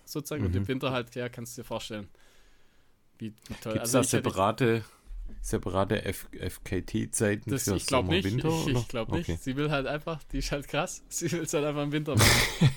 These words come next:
Speaker 2: <laughs>
Speaker 1: Im Sommer ist dir zu einfach.
Speaker 2: Ja, okay.
Speaker 1: Äh, cooler Film, guckt euch den an. Ja. Also, wie
Speaker 2: Ja,
Speaker 1: gesagt,
Speaker 2: cool.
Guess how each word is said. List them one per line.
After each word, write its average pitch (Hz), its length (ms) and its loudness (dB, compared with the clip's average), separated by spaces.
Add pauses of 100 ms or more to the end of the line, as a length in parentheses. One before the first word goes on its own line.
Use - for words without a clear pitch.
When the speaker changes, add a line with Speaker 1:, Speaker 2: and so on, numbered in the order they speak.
(340)
Speaker 2:
<laughs> - 800 -10
Speaker 1:
Im 131 140 -4
Sommer 147 220 2
ist - 120 0
dir 190 100 0
zu 196 120 0
einfach. 170 440 0 (1120)
Speaker 2:
Ja, 113 180 -6
okay. 117 320 -6 (480)
Speaker 1:
Äh, 127 140 0
cooler 247 260 2
Film, 170 300 4
guckt 175 200 -6
euch 170 100 -2
den 156 160 2
an. 127 200 -2
Ja. 143 160 -2 (260)
Also, 151 300 -6 (200)
wie 139 80 -6
Speaker 2:
Ja, 139 60 -4
Speaker 1:
gesagt, 127 200 -4
Speaker 2:
cool. 127 180 -2